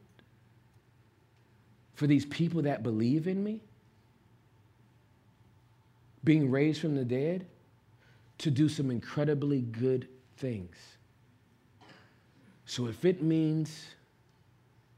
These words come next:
that I go down today, it means that we also all come up together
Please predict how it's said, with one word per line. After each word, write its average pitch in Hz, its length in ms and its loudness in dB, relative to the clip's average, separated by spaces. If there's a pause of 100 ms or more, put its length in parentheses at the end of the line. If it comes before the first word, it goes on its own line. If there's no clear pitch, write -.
that 107 100 -12
I 120 120 -2
go 139 200 2
down 127 320 -2
today, 110 520 -4 (1600)
it 110 100 -14
means 120 300 0
that 117 120 -2
we 113 140 -2
also 110 640 -4
all 110 240 -6
come 104 300 -6
up 98 240 -10 (680)
together 92 540 -6